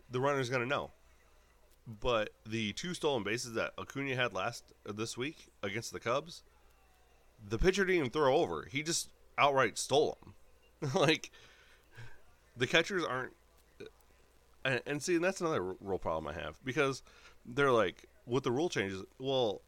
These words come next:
first of all, Mike Piazza, considered the, one of the greatest catchers of all time, only threw out runners at, like, a twenty percent clip. Like, give me a break. Like,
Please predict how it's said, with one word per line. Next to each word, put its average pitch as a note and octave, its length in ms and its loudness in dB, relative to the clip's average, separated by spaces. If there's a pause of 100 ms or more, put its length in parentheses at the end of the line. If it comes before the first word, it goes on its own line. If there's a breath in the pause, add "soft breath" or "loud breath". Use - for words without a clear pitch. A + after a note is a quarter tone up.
(180)
first E3 200 -2
of B2+ 100 -4
all, F#2 240 -2 (220)
Mike C3+ 260 0
Piazza, A#2 400 2
considered G#2 440 0
the, F2+ 280 -8
one G#2 160 -2
of A2+ 60 -2
the G2+ 100 -4
greatest G2+ 520 -2
catchers G#2+ 240 0
of G2 100 -8
all G2 140 0
time, G2+ 300 -2 (300 loud breath)
only D3 260 6
threw C#3 220 -2
out A2+ 160 4
runners G#2+ 320 2
at, F2+ 120 -4
like, F#2 180 -2
a F2 60 -4
twenty A#2+ 420 0
percent G#2 420 -4
clip. G2 280 -4 (520)
Like, A2+ 400 -2 (540 soft breath)
give C3+ 100 -2
me E3 80 2
a A2 60 2
break. G2+ 300 -4 (260)
Like, G2+ 220 -2